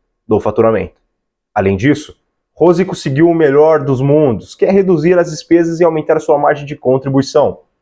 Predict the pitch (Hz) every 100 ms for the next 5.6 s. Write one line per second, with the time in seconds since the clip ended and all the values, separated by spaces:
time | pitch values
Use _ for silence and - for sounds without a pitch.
0 | _ - 98 - 107 147 - 156 175 -
1 | _ _ - 147 - - 147 151 143 135
2 | 139 - 127 127 131 - - 123 - 127
3 | 127 123 127 110 117 123 110 110 117 123
4 | 117 120 113 165 208 196 175 147 131 127
5 | - 127 - 92 87 85